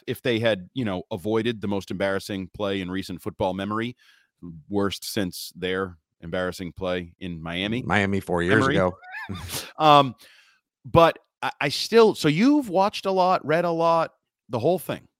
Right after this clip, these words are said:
Speaker 1: I still need to get back to one, one last time. I need to,
Speaker 2: Mm-hmm.
Speaker 1: need to ask it. I'm sorry. I need
Speaker 2: Yes.
Speaker 1: to ask it 'cause
Speaker 2: Mm.
Speaker 1: I've heard different things.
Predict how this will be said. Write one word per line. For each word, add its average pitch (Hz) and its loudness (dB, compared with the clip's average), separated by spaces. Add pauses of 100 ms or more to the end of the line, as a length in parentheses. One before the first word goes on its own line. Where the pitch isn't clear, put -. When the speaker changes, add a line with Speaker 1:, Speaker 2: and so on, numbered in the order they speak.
(120)
Speaker 1:
I 110 -2
still 233 -4
need 202 -4
to 156 -8
get 135 -4
back 127 -2
to 123 -4
one, 135 -4
one 120 -4
last 190 -4
time. 85 -12 (140)
I 107 -10
need 107 -6
to, 110 -2
Speaker 2:
Mm-hmm. 135 0 (120)
Speaker 1:
need 139 -4
to - -6
ask 123 2
it. - -12
I'm 110 -6
sorry. 143 -2
I 113 2
need 117 2
Speaker 2:
Yes. 117 -6
Speaker 1:
to - -8
ask 127 -2
it 156 -6 (240)
'cause 190 -2
Speaker 2:
Mm. - 6
Speaker 1:
I've 143 2
heard 175 -2
different 185 -6
things. 190 -2